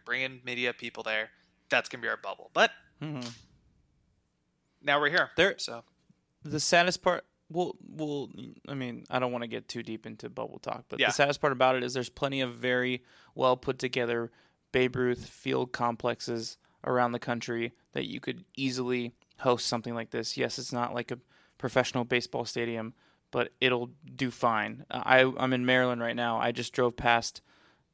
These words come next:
Speaker 2: two days ago the Cal Ripken Junior, um, uh, like, the Cal, it's the Cal Ripken Fields or something like that.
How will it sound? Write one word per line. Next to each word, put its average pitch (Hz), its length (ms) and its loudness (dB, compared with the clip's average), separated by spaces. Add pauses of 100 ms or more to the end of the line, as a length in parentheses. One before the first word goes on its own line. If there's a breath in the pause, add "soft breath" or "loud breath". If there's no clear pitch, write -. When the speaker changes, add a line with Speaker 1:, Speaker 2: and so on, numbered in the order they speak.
(160)
Speaker 2:
two 135 140 -2
days 127 220 4
ago 120 280 4
the 117 200 -6
Cal 127 240 6
Ripken 123 340 2
Junior, 120 520 -2 (640)
um, 52 500 0 (640)
uh, 69 160 -12 (720)
like, - 320 -6 (240)
the - 80 -18
Cal, - 320 2
it's - 220 -2
the 135 100 -4
Cal 131 240 6
Ripken 127 460 0
Fields 117 420 0
or 117 60 -8
something 117 300 -10
like 110 140 -10
that. 113 220 -4